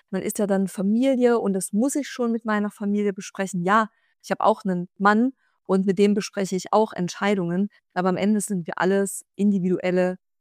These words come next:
Individuen und, ähm, ich führe dieses Leben. Natürlich mit meinem Mann und, ähm, natürlich bespricht man auch ein großes Invest gemeinsam.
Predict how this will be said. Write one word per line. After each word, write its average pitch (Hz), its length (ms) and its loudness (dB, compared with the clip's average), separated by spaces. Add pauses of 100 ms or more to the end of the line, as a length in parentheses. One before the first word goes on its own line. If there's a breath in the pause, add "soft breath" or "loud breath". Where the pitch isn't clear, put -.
(160)
Individuen 190 920 2 (340)
und, 180 440 4 (180)
ähm, 180 240 0
ich - 220 -2
führe 170 300 0
dieses 170 380 -8
Leben. 175 380 -2
Natürlich 220 460 2
mit 190 100 -2
meinem 180 280 0
Mann 220 280 6
und, 180 220 0 (340)
ähm, 180 360 2
natürlich 208 340 0
bespricht - 400 -10
man 180 100 -2
auch 175 180 -2
ein 180 60 -6
großes 190 400 2
Invest 180 480 0
gemeinsam. 170 640 -2